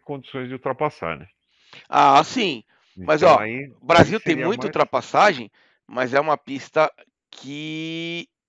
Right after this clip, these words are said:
Speaker 2: eu não deixaria pra colocar. Eles têm só mais duas, né? Porque nós estamos na Rússia, Turquia foi cancelado. Então a gente tem o próximo, que é o dos Estados Unidos, e depois o México.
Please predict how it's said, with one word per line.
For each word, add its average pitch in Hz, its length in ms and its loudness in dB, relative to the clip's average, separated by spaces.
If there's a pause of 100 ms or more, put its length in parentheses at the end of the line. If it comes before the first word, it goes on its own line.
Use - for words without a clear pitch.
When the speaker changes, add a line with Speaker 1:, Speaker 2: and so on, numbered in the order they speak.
(100)
Speaker 2:
eu 151 300 -4
não 262 160 -4
deixaria 349 520 0
pra 190 140 -6
colocar. 175 640 -6 (400)
Eles 190 240 -6
têm 240 460 0
só 226 280 0
mais 262 240 0
duas, 185 240 -8
né? 156 80 -6
Porque - 140 -14
nós 156 100 -10
estamos 175 180 -8
na 180 100 2
Rússia, 202 320 -8
Turquia 190 440 -4
foi 165 140 -8
cancelado. 170 640 0 (580)
Então - 140 -2
a - 40 0
gente 196 180 -4
tem 180 120 -2
o 175 40 -6
próximo, 139 420 -6
que - 100 -12
é 127 40 -4
o 127 40 -10
dos 131 140 -14
Estados 139 320 -4
Unidos, 180 440 -12 (680)
e 160 40 -18
depois 185 360 -4
o 233 60 -14
México. 175 440 -2